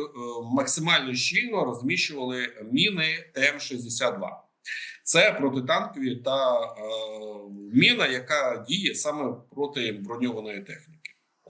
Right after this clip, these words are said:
Якщо ми говоримо про піхотну компоненту, повинна протипіхотні загородження, тобто протипіхотні міни в першу чергу, як елемент основний. Е, ми вийшли з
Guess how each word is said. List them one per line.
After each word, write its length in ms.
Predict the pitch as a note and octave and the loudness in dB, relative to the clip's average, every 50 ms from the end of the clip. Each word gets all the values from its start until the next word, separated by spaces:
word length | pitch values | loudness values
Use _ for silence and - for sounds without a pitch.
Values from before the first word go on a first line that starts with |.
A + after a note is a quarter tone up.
| - _ _ _ _ - - - - - | -20 _ _ _ _ -20 -20 -8 0 2
Якщо 440 | - D#3+ D#3+ - - C#4+ C4 - | 2 4 6 6 6 6 8 6
ми 140 | G3+ G#3+ G3+ | 6 4 4
говоримо 520 | - E3 F3+ F3+ F#3+ F#3 E3 D3+ D3 C3+ B2 | 4 2 2 2 2 2 2 2 0 -2 -2
про 160 | - E3+ - | -4 -6 -2
піхотну 540 | - F3+ - - - F#3 A3+ - A3 F3 - | -2 -2 -2 -4 -6 -6 -6 -4 -6 -8 -6
компоненту, 600 | - D3+ C3+ C3+ C#3 B2 A#2+ A2 G2 G2 - - _ | -6 -6 -4 -2 0 0 0 -2 -4 -6 -10 -16 _
повинна 440 | - G3 A2 E3 A3+ B3 A#3 G#3 F#3 | -10 -2 2 2 2 2 2 0 -2
протипіхотні 880 | - - B2+ D3+ E3 - D3+ - - B2+ - B2+ C3+ C3 - C3 A#2+ A2+ | -2 -4 -4 -6 -4 -4 -8 -8 -8 -10 -6 -6 -6 -6 -4 -4 -4 -2
загородження, 800 | - A#2 G#2 A2 A2 G#2 G2+ G2 F#2+ - - E3+ - - - - | -2 -4 -4 -4 -4 -6 -6 -8 -8 -10 -12 -14 -16 -18 -8 0
тобто 300 | - F#3+ A3+ A3+ - D#3 | 4 4 4 4 2 -4
протипіхотні 840 | - B2 D3+ E3 D#3+ D#3 B2+ B2+ B2 B2 B2 C3 C3 C3 C3 B2+ A#2+ | -4 -4 -6 -6 -4 -6 -6 -6 -6 -6 -6 -8 -6 -2 -2 0 2
міни 300 | A#2+ D3+ G#3 A3 F#3+ E3 | 4 4 2 2 0 -2
в 80 | - | -2
першу 440 | - - A#2 B2 B2+ - - A2+ G2+ | 0 4 4 4 4 4 -2 -8 -10
чергу, 300 | - - - - - _ _ _ _ _ _ _ _ | -8 -8 -8 -8 -10 _ _ _ _ _ _ _ _
як 360 | - A#2 D3+ F3 E3+ E3+ - - | 2 4 6 6 4 2 -4 0
елемент 480 | - B2+ C3 C#3 C3 B2 A2 F#2+ F2+ - - _ | 2 4 4 4 4 2 0 -2 -4 -8 -12 _
основний. 580 | - - - - D3+ C3 A2+ G#2 F#2+ F2+ F2+ - - - - - - - - - - _ _ - | -6 -4 -2 0 2 2 2 0 -2 -4 -6 -12 -16 -18 -16 -16 -16 -16 -18 -20 -20 _ _ 4
Е, 260 | - A2+ A2+ G#2+ G#2+ G#2 G#2 A#2 | 6 8 8 8 8 6 4 6
ми 240 | D3+ G#3 C4+ C#4 | 6 6 6 6
вийшли 560 | A3+ - - - - - - F3+ E3 D3+ C3+ B2+ | 2 0 -2 0 2 2 2 2 0 -2 -2 0
з 240 | A#2+ A#2 - - | 0 0 0 2